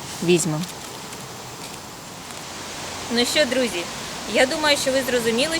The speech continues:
що ми могли назбирати грибів набагато більше. Але навіщо треба, навіщо збирати, якщо нам вистачить цього?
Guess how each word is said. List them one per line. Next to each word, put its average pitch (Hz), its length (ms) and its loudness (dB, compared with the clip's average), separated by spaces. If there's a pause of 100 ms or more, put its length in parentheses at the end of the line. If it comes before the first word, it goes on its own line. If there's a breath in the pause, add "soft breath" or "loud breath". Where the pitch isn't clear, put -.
що 214 100 4
ми 226 120 2
могли 226 260 2
назбирати 208 540 4
грибів 185 400 0
набагато 214 460 2
більше. 180 420 -2 (380)
Але 247 220 8
навіщо 277 540 4
треба, 240 320 6 (260)
навіщо 254 380 4
збирати, 294 540 8 (360)
якщо 233 340 4
нам 269 200 4
вистачить 262 520 0 (120)
цього? 208 300 4